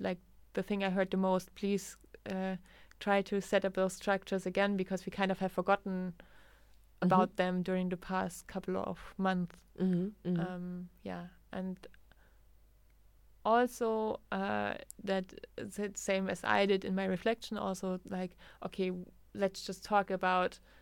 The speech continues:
Speaker 1: what responsibilities I'm keeping and what responsibilities you are going to do," and stuff like that.
Speaker 2: Mm-hmm.
Speaker 1: So, like, they were also very communicative in,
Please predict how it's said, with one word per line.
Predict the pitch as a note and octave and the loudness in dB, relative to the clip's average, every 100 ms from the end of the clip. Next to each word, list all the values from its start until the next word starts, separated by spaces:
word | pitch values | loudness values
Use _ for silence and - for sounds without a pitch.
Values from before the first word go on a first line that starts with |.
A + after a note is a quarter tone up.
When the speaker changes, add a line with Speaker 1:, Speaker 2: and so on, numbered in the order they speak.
| - - | -20 0
Speaker 1:
what | F#3+ F#3 F#3 | 6 6 4
responsibilities | F#3 - F#3 F#3 F3+ F#3 F3+ F#3+ F#3+ F#3 - | -4 0 0 0 -2 -2 -2 -4 -4 -6 -4
I'm | - F#3 F#3 F3+ | 0 2 2 0
keeping | - C4 B3+ A#3 G3+ | 0 -2 2 0 2
and | F#3 | 0
what | F#3 - | -2 -4
responsibilities | E3+ F#3+ F3+ F#3 F#3 F#3 F3+ F3 - | -6 -4 -4 -4 -2 -4 -4 -8 -2
you | F#3 | -2
are | F#3 | 0
going | F3+ F3+ F3 | -2 -4 -4
to | - | -6
do," | F3+ F3+ | -8 -6
and | F3+ E3+ | -8 -8
stuff | G3 F3+ | -10 -10
like | F#3+ - | -12 -10
that. | F#3 F#3 | -10 -2
Speaker 2:
Mm-hmm. | F3 F#3+ | 0 0
Speaker 1:
So, | F#3 - - - - - | -2 -10 -20 -20 -20 -12
like, | F#3+ F#3 | -10 -6
they | F#3+ | -4
were | F#3 | -2
also | - G3 F#3+ | 0 -2 -2
very | F#3+ F#3+ | -2 -2
communicative | F#3+ F#3 F#3 F#3 F3+ F3+ F3+ F3+ | -4 -4 -2 -2 -4 -8 -8 -10
in, | F3 F3 | -8 -8